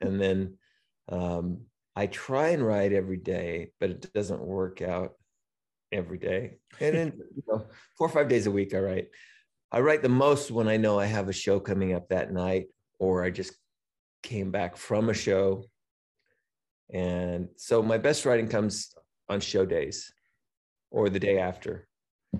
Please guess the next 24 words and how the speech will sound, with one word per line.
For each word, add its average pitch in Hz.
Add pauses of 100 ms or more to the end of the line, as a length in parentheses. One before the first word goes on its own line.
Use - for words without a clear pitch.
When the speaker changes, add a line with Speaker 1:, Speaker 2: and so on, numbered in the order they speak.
(540)
Speaker 1:
Um, 92 (680)
and 104
I 107
just, 110
I 110
just 101
sit -
down, 123 (320)
uh, 92
a -
lot 107
of 151
times 131
alone, 104 (560)
um, 101
a 104
lot 110
of 120
times 113
with, 107 (100)
um, 95
another 104
writing 95
partner. 95